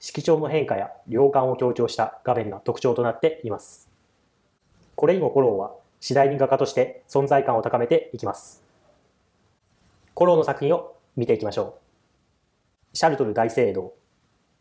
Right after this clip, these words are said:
千八百三十年、コロー三十四歳頃の作品です。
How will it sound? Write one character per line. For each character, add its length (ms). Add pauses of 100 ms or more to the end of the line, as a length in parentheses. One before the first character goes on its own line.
(460)
千 220
八 180
百 140
三 180
十 180
年、 200 (380)
コ 160
ロ 240
ー 40
三 200
十 100
四 160
歳 180
頃 140
の 180
作 220
品 100
で 120
す。 300